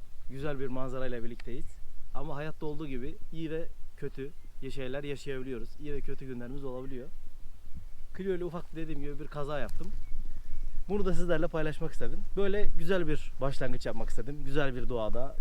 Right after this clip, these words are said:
böyle yüksekte bir yerdeyiz falan böyle. Sonuçta bunun bir araba olduğunu, teneke parçası olduğunu unutmamak lazım. Benim için çok değerli, çok sevdiğim bir araba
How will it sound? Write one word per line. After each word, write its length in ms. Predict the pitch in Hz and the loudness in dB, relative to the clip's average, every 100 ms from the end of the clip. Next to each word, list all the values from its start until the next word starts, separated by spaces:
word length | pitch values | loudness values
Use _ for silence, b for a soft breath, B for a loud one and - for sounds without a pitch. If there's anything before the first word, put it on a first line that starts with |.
| - | 2
böyle 320 | 123 120 - | 4 6 6
yüksekte 540 | 139 139 143 - 135 | 4 2 2 2 2
bir 80 | 127 | -2
yerdeyiz 420 | 131 123 110 - | -2 0 2 4
falan 320 | - 120 127 | 4 2 2
böyle. 220 | 123 135 185 - - - - - - | 2 2 0 2 4 4 2 2 2
Sonuçta 520 | - 214 - 208 196 - - - - 170 | 2 4 4 2 2 0 0 0 0 0
bunun 220 | 190 175 | 2 0
bir 80 | 175 | 0
araba 280 | 165 165 170 | 0 0 2
olduğunu, 400 | 151 120 113 123 - - | 2 2 0 -2 0 2
teneke 280 | 160 165 165 | 4 4 2
parçası 480 | 147 131 143 123 139 | 0 0 2 2 0
olduğunu 220 | 117 139 | 2 2
unutmamak 500 | 143 - 135 117 113 | 4 4 4 2 2
lazım. 340 | 110 110 165 - - - - - | 0 0 2 4 4 0 -2 -2
Benim 140 | 151 | 0
için 180 | 151 160 | 0 0
çok 240 | 139 143 - | -2 -2 -2
değerli, 380 | 123 110 123 - - - | -4 -4 -4 -4 -4 0
çok 220 | - 156 | 0 4
sevdiğim 460 | - 147 139 147 143 | 4 4 0 2 0
bir 60 | 117 | 2
araba 340 | 107 127 180 | 0 0 2